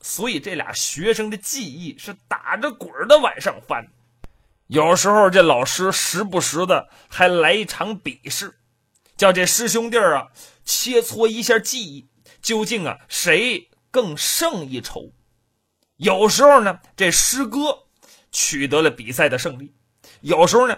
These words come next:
是这小师弟，哎，侥幸获胜。两个人啊是此长彼消，相互进步。可是既然是两个人来学，势必啊就会有一种对比，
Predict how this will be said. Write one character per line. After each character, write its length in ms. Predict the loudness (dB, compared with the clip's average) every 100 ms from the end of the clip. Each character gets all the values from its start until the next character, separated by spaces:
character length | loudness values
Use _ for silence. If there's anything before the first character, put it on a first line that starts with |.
| -8
是 140 | -8
这 140 | -2 -2
小 360 | 0 -2 -2
师 280 | -2 -2 -4
弟， 320 | -4 -6 -8 _
哎， 80 | -10
侥 420 | -6 -4 -2 -2
幸 300 | -4 -4 -6
获 240 | -2 -2 0
胜。 240 | -2 -8 _ _ _ _
两 380 | 2 4 6 6
个 80 | 8
人 200 | 10 8
啊 120 | 2 _
是 220 | -10 -10
此 500 | -8 -10 -8 -6 -6
长 380 | -2 0 0 -4
彼 240 | -12 -12
消， 380 | -4 2 2 2
相 540 | -8 -8 0 0 0 -6
互 240 | -10 -8
进 340 | -6 -8 -10 -14
步。 220 | -16 -18 _ _ _ _ _ _ _ -6
可 100 | -2
是 140 | -2
既 140 | -2 2
然 180 | 2
是 100 | 2
两 460 | -2 -2 -4 -4 -4
个 100 | 0
人 220 | 2 2
来 160 | 0 -2
学， 380 | -4 -14 -16 _ _ _
势 320 | -4 -2 -2
必 260 | -4 -4 -4
啊 80 | -6 -10 _
就 160 | -6 -2
会 160 | 0
有 180 | -2 -4
一 80 | -6
种 180 | -8 -12
对 320 | -6 -4 -4
比， 160 | -6